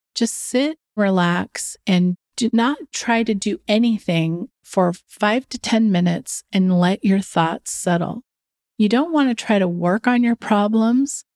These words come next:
and it's probably too much to ask to try to meditate. Like, meditating's a great idea, and it's good self-care, and just like exercise and eating healthy and all that. But when you're in that kind of crazy,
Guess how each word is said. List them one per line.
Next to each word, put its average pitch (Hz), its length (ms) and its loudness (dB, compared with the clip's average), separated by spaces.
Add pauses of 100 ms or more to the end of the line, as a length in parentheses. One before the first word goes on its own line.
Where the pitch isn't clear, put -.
(120)
and 226 320 2
it's - 140 -8
probably 359 480 0
too - 300 -2
much 233 400 -2
to - 220 -2
ask 196 580 -2
to - 120 -2
try - 300 -2
to 190 100 0
meditate. 220 680 0 (380)
Like, 190 420 0
meditating's 196 880 2
a 175 60 0
great 190 440 0
idea, 196 460 0
and 180 200 0
it's - 320 -6 (160)
good 208 240 0
self-care, 247 680 -2
and 196 160 0
just - 220 -8
like 185 340 -6
exercise 185 720 -2
and 170 100 -4
eating 240 280 0
healthy 175 300 0
and 175 120 2
all 175 160 0
that. 269 280 0 (240)
But 202 300 0 (280)
when 254 360 0
you're 294 240 2
in 233 220 2
that 202 260 -2
kind - 260 0
of 190 160 -6
crazy, 233 1080 0